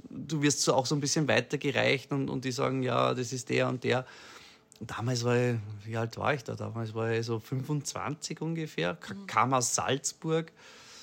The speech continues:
Speaker 1: Ähm, das waren schon so Highlights dann auch
Speaker 2: Mhm.
Speaker 1: nochmal, ne? Oder auch ein
Speaker 2: Aber wenn du mit fünfzehn die Friseurausbildung gemacht hast und dann hast du ja noch im Salon gearbeitet und
Speaker 1: Ja, war
Speaker 2: dann
Speaker 1: nicht lange im Salon, ne?
Speaker 2: Ah ja, okay.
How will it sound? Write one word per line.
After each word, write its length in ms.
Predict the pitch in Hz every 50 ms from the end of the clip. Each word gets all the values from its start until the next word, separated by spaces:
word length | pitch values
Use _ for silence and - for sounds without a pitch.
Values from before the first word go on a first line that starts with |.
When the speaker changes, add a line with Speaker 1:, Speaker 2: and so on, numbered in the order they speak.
| - _ -
Speaker 1:
Ähm, 600 | - 143 135 131 131 135 131 139 139 139 147 - - - - - - _ _ -
das 220 | - 104 95 -
waren 200 | - - 104 113
schon 200 | 110 - 113 123
so 200 | 143 151 151 139
Highlights 440 | 110 101 101 104 104 104 101 - -
dann 120 | - 113 107
auch 60 | 110 104
Speaker 2:
Mhm. 60 | 101
Speaker 1:
nochmal, 260 | 104 - - 104 104
ne? 100 | 104 104
Oder 300 | 110 120 127 120 120 117
auch 120 | - - -
ein 260 | - 123 120 120 117 - - - - - - - -
Speaker 2:
Aber 280 | - - 175 190 196 185
wenn 140 | 196 202 208
du 80 | 202
mit 180 | 208 202 196 190
fünfzehn 760 | - - - 226 233 254 - - - - 262 262 262 269 262
die 80 | 233 202
Friseurausbildung 880 | - - 196 180 - 190 196 196 180 - 175 180 - 180 170 180 170
gemacht 320 | 175 175 175 180 180 - -
hast 340 | 214 240 269 - - - - - _ -
und 140 | 185 190 202
dann 100 | 214 233
hast 140 | 226 -
du 60 | - 202
ja 80 | 202
noch 120 | 196 196 196
im 140 | 180 190
Salon 340 | 180 185 175 175 180 208 240
gearbeitet 760 | 247 262 226 - 240 240 247 247 262 262 - 285 285 285 - - - - _
und 80 | - 208
Speaker 1:
Ja, 180 | - 131 131
war 80 | 131 127
Speaker 2:
dann 140 | - - 110
Speaker 1:
nicht 80 | 226
lange 240 | 143 131 127 120 120
im 100 | 120 117
Salon, 360 | 113 117 113 113 113 113 113
ne? 120 | 113 127 127 -
Speaker 2:
Ah 200 | - 254 254 240
ja, 80 | 220 196
okay. 260 | 180 - - 190 180